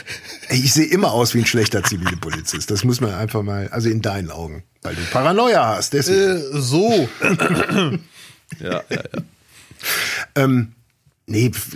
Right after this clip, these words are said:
Speaker 1: es ste-, es steht mir nicht. Also das ist, das ist nun mal ganz klar. Und, äh, ich komme ja noch aus einer Generation, da waren Herrenhandtaschen,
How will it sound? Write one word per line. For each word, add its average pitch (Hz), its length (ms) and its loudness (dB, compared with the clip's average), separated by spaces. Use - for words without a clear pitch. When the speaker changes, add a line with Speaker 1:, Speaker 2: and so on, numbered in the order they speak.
Speaker 1:
es 131 100 2
ste-, - 260 2
es 131 120 2
steht 123 280 2
mir 107 100 2
nicht. 90 280 -6
Also 113 260 2
das 110 240 0
ist, - 200 -10
das 98 120 -2
ist 113 160 -2
nun 113 80 2
mal 101 120 2
ganz 101 240 0
klar. 104 320 -2
Und, 107 500 -2
äh, 85 120 -4
ich - 140 -2
komme 117 180 2
ja 113 40 2
noch 110 140 0
aus - 200 -2
einer 104 100 0
Generation, 110 600 2
da 107 140 2
waren 101 240 0
Herrenhandtaschen, 107 920 0